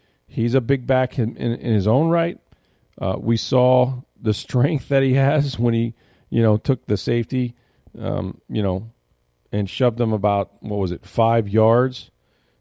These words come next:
at least against the Seattle Seahawks. We've seen hi-, him patiently, uh, you know, sort of not being in a hurry, waiting for the hole to develop and then exploding through it. Uh, he runs hard.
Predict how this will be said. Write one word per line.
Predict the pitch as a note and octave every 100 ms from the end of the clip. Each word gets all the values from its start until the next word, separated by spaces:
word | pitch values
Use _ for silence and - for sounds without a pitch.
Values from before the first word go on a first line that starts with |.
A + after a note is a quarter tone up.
| -
at | - F2
least | F#2 A2+ C3+ - -
against | G#2 G#2 G#2+
the | A2+
Seattle | - A2+ A2 G#2
Seahawks. | - A#2+ A#2+ B2 B2 - - _ _ _ _ _
We've | - A#2 A#2
seen | - C#3 C#3 C#3 B2+
hi-, | A#2+ -
him | A#2+ B2 B2+ -
patiently, | - C3 B2+ D3+ C#3+ D3 D3 D3 -
uh, | G#2+ G#2+ G#2+ - _ -
you | A2+
know, |
sort | G#2 - A#2+
of | G#2+ - _ _ _ _ _ _ _
not | A2 A#2+ -
being | C3+ B2+
in | A#2
a |
hurry, | A2 B2+ C3
waiting | A2+ A#2 C3
for | A#2+
the | A#2+
hole | A2+ B2
to |
develop | A2+ G#2+ B2 B2+
and | A2
then | A2+
exploding | G#2 - A#2 A#2+ B2 C3
through | A#2+ - B2+
it. | D3 - _ _ _ _
Uh, | G#2+ A2
he | G#2 A2
runs | A2 A2+ G2
hard. | - G2 G#2+ C3 D#3+